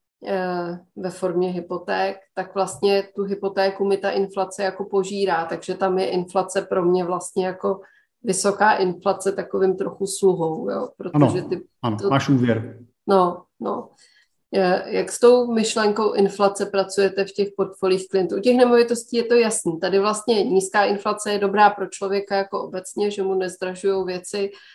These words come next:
Speaker 1: Vysoká inflace je dobrá pro investora, který má napůjčovaný ty cizí peníze, jo. Takže my tak nějak si nemůžem stěžovat ani na tu rostoucí. Můžem, protože nám to logicky teď ovlivnilo Č N B a její rozhodování v oblasti jako úrokových sazeb,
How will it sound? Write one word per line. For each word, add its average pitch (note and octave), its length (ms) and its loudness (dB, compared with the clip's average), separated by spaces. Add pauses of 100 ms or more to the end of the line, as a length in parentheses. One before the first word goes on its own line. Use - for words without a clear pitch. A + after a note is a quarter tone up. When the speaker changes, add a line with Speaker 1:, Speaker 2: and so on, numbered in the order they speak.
(240)
Speaker 1:
Vysoká G3+ 440 0
inflace G3+ 440 -2
je G3 60 0
dobrá G3 300 2
pro G3 180 -2
investora, G3 540 -2
který G3 340 -4
má G3+ 160 -2
napůjčovaný F#3+ 720 -4
ty F#3+ 120 -8
cizí F#3+ 320 -8
peníze, F#3 540 0 (100)
jo. - 60 -14 (140)
Takže F3 280 -10
my F#3 280 -6 (160)
tak F#3 200 -10
nějak G3+ 220 -4
si G3+ 140 -4
nemůžem F#3+ 400 2
stěžovat F#3+ 580 2
ani F#3 220 0
na F#3 120 -4
tu F#3+ 120 -6
rostoucí. F#3 600 -8 (380)
Můžem, G3 500 6
protože E3+ 400 -4
nám F#3 160 2
to F#3+ 120 -2
logicky F#3 460 -2
teď F#3+ 320 -6
ovlivnilo F3+ 580 0
Č F3+ 160 -6
N F3+ 160 0
B F3+ 180 0
a F3+ 60 -4
její F3+ 220 -2
rozhodování F#3 720 0
v F3 60 -6
oblasti F#3+ 460 -2
jako G3 260 -2
úrokových F#3 520 -2
sazeb, F#3 340 0